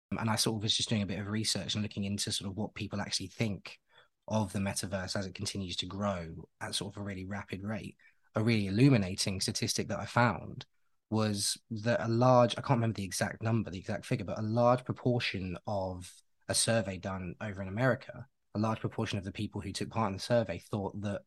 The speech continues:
life would actually be that little bit better if a lot of it was lived in the metaverse because of that word that Jackie mentioned earlier on, that authenticity. Because actually some people feel that they have barriers up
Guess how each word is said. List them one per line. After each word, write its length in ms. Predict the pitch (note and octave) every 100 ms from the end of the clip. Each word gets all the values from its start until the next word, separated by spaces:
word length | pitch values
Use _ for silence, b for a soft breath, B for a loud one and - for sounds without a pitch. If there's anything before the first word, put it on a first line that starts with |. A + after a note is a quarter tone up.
| _ _ _
life 340 | G#2 A#2 A#2+ -
would 100 | G#2+
actually 380 | G#2 - G#2
be 380 | F2 G2+ F#2+ F#2 G2+
that 220 | G#2 G2+
little 180 | G#2+ G2
bit 180 | F#2
better 360 | A#2 A#2 - F#2+
if 300 | F#2 - - -
a 40 | G#2+
lot 220 | G#2 G2+
of 80 | G2+
it 100 | G#2
was 160 | G2+
lived 460 | G#2+ G#2 F#2+ - - _
in 200 | C3 A#2
the 40 | G#2
metaverse 640 | B2+ C3+ F#2 F#2+ F2 -
because 540 | A2 - G2+ F2+ - - _ _
of 140 | A2
that 160 | G#2+ G2+
word 320 | G#2 G#2 G2
that 80 | G2+
Jackie 260 | A#2 A2
mentioned 300 | G2 F#2+ G#2
earlier 200 | G2+ G2+
on, 120 | A2 F#2+
that 160 | G2+ -
authenticity. 840 | G2 - G2 - C#3 G#2 F#2 - - _ _ -
Because 220 | G#2 A2
actually 260 | A2 -
some 220 | G2+ B2+ C3+
people 460 | A#2 G2 G2+ F#2+
feel 320 | F#2+ A#2 G#2
that 140 | G2+ F2+
they 80 | G2
have 280 | G#2 F#2+
barriers 540 | - A2+ A2 F#2+ F2 G#2+
up 260 | G2+ -